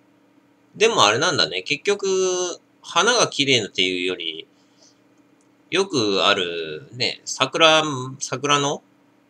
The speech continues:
有名な品種の、あの、ソメイヨシノとかは、ほとんどさくら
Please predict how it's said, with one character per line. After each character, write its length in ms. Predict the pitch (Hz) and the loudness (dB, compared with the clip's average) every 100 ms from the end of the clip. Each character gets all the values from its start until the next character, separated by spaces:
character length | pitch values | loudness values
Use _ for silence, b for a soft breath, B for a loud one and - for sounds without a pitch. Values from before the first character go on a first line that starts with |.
| _ _ _ _ _ _ _ _ | _ _ _ _ _ _ _ _
有 200 | 120 131 | -6 -4
名 200 | 131 123 | 0 0
な 140 | 120 120 | 0 0
品 220 | 131 117 | 0 -2
種 140 | - 82 | -4 -8
の、 200 | 80 - _ _ _ _ _ _ _ _ - - - _ B B _ _ - - | -12 -14 _ _ _ _ _ _ _ _ -10 -8 -10 _ B B _ _ -20 -6
あ 160 | 92 | -6
の、 240 | 85 76 - | -6 -10 -12
ソ 200 | - 131 | -4 0
メ 180 | 156 165 | 2 2
イ 60 | |
ヨ 120 | 170 180 | 2 0
シ 140 | 123 | 0
ノ 100 | 95 | -2
と 140 | - | -2
か 160 | 110 120 | -2 2
は、 400 | 147 147 76 73 _ _ _ _ _ _ _ _ _ - _ _ _ _ _ _ _ _ _ _ _ B B _ _ _ | 6 6 6 -2 _ _ _ _ _ _ _ _ _ -20 _ _ _ _ _ _ _ _ _ _ _ B B _ _ _
ほ 120 | 139 | -2
と 180 | 196 185 | 0 0
ん 60 | |
ど 80 | 110 | 0
さ 220 | - 120 123 | 0 -2 0
く 120 | |
ら 120 | 180 | 4